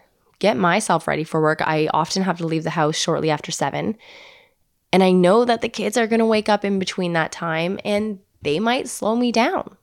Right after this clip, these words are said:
So I get up six fifteen, you know, I start getting myself ready.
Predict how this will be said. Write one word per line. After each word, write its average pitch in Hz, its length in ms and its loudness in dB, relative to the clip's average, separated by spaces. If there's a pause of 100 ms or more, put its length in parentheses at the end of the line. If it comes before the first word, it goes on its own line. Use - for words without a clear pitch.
(720)
So 233 200 2
I 190 200 2
get 294 180 4
up 220 340 2 (340)
six - 320 -2
fifteen, 180 560 0 (360)
you 190 120 0
know, 185 200 4
I 165 120 2
start 170 280 -2
getting 214 200 2
myself 214 380 2
ready. 170 380 2